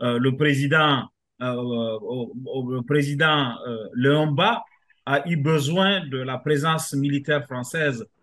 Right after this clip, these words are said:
pour se protéger de sa propre armée. Et on sait que la France avait fait le contre-coup d'État pour rétablir Léon Mba dans ses fonctions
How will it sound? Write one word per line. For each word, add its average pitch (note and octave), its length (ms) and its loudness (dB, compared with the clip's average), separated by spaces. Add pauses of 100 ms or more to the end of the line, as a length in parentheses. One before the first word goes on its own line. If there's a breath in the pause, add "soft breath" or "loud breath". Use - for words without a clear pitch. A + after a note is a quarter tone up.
(140)
pour D3+ 140 0
se D#3 120 0
protéger C#3+ 520 4
de C3+ 80 0
sa B2 200 -4
propre C#3+ 400 -2
armée. F3 400 -2 (300)
Et C#3+ 160 6
on D3 100 4
sait D#3+ 200 -2
que D#3+ 100 0
la C3+ 140 2
France D3 420 -2
avait C3 380 0
fait C#3 340 0 (300)
le C3 120 2
contre-coup E3+ 560 2
d'État D3 300 0
pour C#3+ 220 -2
rétablir C3+ 460 0
Léon B2+ 280 0
Mba C3+ 160 -2
dans B2+ 160 -6
ses A#2 160 -12
fonctions E3 420 -8